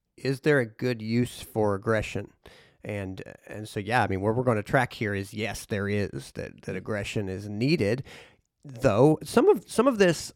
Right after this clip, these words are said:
Speaker 1: um, we can say that some of this is just a result of the change in the way our economy works, that we heard for years that we're moving to an information economy. And having lived through, like, the nineties, for instance, you heard that and it was kinda like, "Okay,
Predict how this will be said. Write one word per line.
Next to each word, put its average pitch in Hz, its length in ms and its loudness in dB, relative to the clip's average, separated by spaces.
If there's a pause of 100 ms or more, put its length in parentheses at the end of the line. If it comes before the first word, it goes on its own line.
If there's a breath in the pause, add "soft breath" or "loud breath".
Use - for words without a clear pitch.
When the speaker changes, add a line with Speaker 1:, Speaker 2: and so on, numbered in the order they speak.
(100)
Speaker 1:
um, 123 300 -2
we 180 100 0
can 247 140 -2
say 151 180 2
that 131 200 -2
some - 180 -2
of 330 140 -6
this 123 240 -2
is 110 100 -4
just - 380 -6
a 123 100 -6
result 107 540 -4
of 104 180 -8
the - 80 -12
change 117 400 -2
in 113 80 -2
the 107 60 0
way 107 140 2
our 98 120 0
economy 98 520 -4
works, - 540 -14
that 117 280 -10
we 113 240 -8
heard 170 260 0
for 123 140 -6
years 110 480 -2
that 87 180 -6
we're 101 160 -4
moving 120 380 2
to 117 120 -2
an 110 100 0
information 107 500 -4
economy. 107 480 -6 (440 loud breath)
And 131 200 -4
having 180 260 2
lived 131 380 0
through, 120 160 0
like, 104 180 -6
the - 80 -14
nineties, 107 580 -4
for 92 220 -12
instance, 131 340 -8
you 143 120 2
heard 139 180 0
that 147 200 2
and 117 60 -6
it 120 60 -4
was 113 100 -6
kinda 117 200 -4
like, 113 160 -4
"Okay, 139 420 2